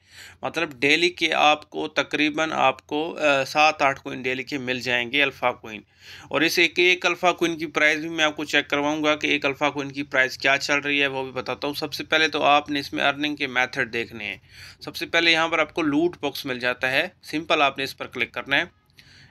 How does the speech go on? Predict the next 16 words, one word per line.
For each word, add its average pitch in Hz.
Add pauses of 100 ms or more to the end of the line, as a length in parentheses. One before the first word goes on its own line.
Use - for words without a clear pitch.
इस 147
पर 180
क्लिक 180
करने 180
के 175
बाद 170
सिंपल 170
आपने 147
ओपन, 151
अ, 135
लूट 131
बॉक्स 123
पर 135
क्लिक 123
करना 113
है। 110